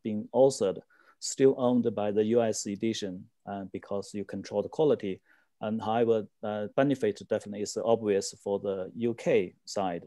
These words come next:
because they don't need to any work. They can just use your concept and the model in their release. Uh, I think the further work, uh, definitely needed in this area, how to make this a smooth, uh, process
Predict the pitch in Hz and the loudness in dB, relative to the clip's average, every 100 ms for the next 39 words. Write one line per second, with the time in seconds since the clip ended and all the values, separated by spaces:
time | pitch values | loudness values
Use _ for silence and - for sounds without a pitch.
0 | - 87 95 - 98 87 110 104 98 101 | -12 -8 -8 -6 -4 -2 0 -2 -4 -8
1 | 110 110 110 107 92 - 95 95 92 92 | -6 -4 -2 -2 -2 -8 -12 -10 -12 -10
2 | 98 98 92 95 90 - 113 110 110 95 | -8 -8 -8 -8 -10 -10 -10 -4 -4 -4
3 | - 104 117 107 101 95 85 - _ 101 | -8 -6 -4 0 -2 -2 -6 -12 _ -10
4 | 95 98 95 92 101 87 - - - - | -6 -6 -6 -4 -2 -4 -6 -14 -18 -20
5 | - _ _ 107 107 107 104 110 135 127 | -20 _ _ -4 -4 -4 -4 0 2 2
6 | 113 117 - 135 123 117 110 131 110 98 | -2 -2 4 4 6 2 4 6 6 4
7 | - - - - 110 113 104 107 101 98 | -2 -14 -14 -4 -4 -4 -4 -4 -4 -6
8 | 98 98 90 107 98 95 95 92 110 _ | -6 -6 -6 -6 -6 -6 -8 -14 -18 _
9 | - 101 98 104 95 95 - 92 - - | -8 -6 -6 -8 -8 -10 -10 -12 -10 -12
10 | - 101 95 90 - _ - 90 90 - | -10 -8 -8 -10 -16 _ -16 -16 -14 -8
11 | 101 90 - 92 90 | -6 -6 -6 -8 -8